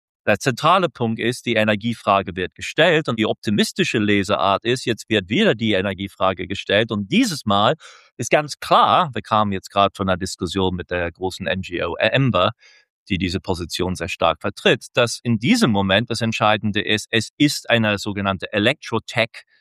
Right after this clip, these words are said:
eine saubere elektrische Alternative ist in sehr, sehr wesentlichen Bereichen da.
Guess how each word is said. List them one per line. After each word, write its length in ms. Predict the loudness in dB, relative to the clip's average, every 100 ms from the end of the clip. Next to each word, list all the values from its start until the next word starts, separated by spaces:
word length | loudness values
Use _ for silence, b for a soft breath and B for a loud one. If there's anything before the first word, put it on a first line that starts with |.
| _
eine 200 | -8 -8
saubere 640 | -2 2 2 2 0 0 0
elektrische 640 | 0 -2 -2 -6 -6 -4 -2
Alternative 760 | 0 -2 -4 -4 -4 -2 0
ist 200 | -2 -4
in 220 | -2 -4 -4
sehr, 440 | -2 2 4 4
sehr 240 | 4 0 0
wesentlichen 500 | -4 -4 -6 -6 -4
Bereichen 520 | -2 -2 -4 -10 -6
da. 360 | 0 2 2